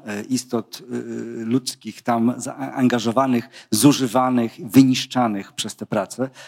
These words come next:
była tak gigantyczna, że praktycznie, e, e, nie, nie, teraz nie pamiętam liczb, ale, ale na Haiti co roku musiało przybyć kilkadziesiąt tysięcy, e, nowych, czy nawet więcej niż kilkadziesiąt tysięcy nowych niewolników, ponieważ, ponieważ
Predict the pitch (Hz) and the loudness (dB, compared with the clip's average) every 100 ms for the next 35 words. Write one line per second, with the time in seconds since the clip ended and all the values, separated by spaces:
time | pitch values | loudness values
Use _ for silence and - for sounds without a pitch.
0 | - 117 107 - - - 117 107 98 - | -4 -2 0 -4 -8 -6 -2 -2 -2 -8
1 | - 90 113 139 120 - 117 127 - 127 | -6 -4 -2 -2 -6 -10 -10 -10 -4 0
2 | 127 123 - - - - - 98 - 110 | 0 -2 -12 -20 -16 -14 -12 -12 -8 -6
3 | 107 110 107 101 101 110 104 120 123 - | -6 -8 -8 -8 -10 -8 -8 -6 -8 -10
4 | - 123 123 123 131 123 127 170 117 - | -8 -4 -4 -2 -2 -2 -2 -4 -6 -8
5 | 196 104 107 110 _ _ _ - 110 113 | -10 -6 -6 -8 _ _ _ -4 0 0
6 | 113 120 110 - 117 127 123 - 113 104 | 0 0 0 -2 -4 -4 -4 0 2 2
7 | - 117 120 117 110 104 113 - - 101 | -2 -4 -2 -2 -2 -4 -6 -8 -8 -6
8 | - - - 113 117 120 - 113 - 110 | -6 -6 -6 -4 -2 -4 -4 -8 -6 -6
9 | 101 123 139 - _ _ _ - 113 117 | -6 -6 -8 -10 _ _ _ -2 0 2
10 | 113 123 110 104 127 - 151 - 113 104 | 4 4 2 0 -4 -6 -12 -10 -8 -4
11 | 107 131 127 110 - - 107 107 113 110 | 2 2 2 -8 -12 -10 -6 -4 -2 -2
12 | 120 107 104 120 110 120 127 123 156 147 | -2 -4 -2 0 0 0 -2 2 4 4
13 | - - - 107 101 107 - - _ - | 2 -10 -4 -2 -2 -4 -6 -12 _ -20
14 | - - - 117 117 - | -20 -16 -4 0 0 -4